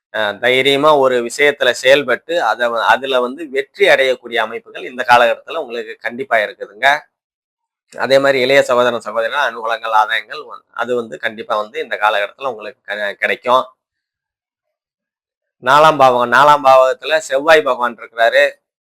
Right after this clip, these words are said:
சனியோட பார்வையும் வேற வாங்கிட்டு இருக்கிறாரு. அதனால தாய், தாயோட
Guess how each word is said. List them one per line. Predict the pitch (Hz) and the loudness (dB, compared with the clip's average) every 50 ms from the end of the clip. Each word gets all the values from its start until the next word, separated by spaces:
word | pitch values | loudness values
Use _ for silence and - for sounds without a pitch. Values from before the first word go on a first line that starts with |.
| _ _ _ _ _ _ _ _ _ _ | _ _ _ _ _ _ _ _ _ _
சனியோட | - 135 139 147 151 151 147 139 135 | -4 -2 -2 0 2 2 4 4 2
பார்வையும் | 127 - 127 131 131 131 135 131 127 123 | 4 4 4 4 4 4 0 -2 0 0
வேற | 120 123 123 | 0 0 0
வாங்கிட்டு | 120 120 117 117 117 113 113 | -2 -4 -6 -8 -14 -20 -20
இருக்கிறாரு. | 107 110 113 123 139 139 | -20 _ -4 -2 0 0
அதனால | 123 117 117 123 139 147 139 _ _ _ | -2 -2 -2 -6 -6 -6 -8 _ _ _
தாய், | 131 131 147 160 165 170 160 - - _ _ _ _ | 4 6 6 6 4 2 -2 -6 -12 _ _ _ _
தாயோட | - 127 143 160 165 156 156 156 | 2 2 4 4 4 4 4 4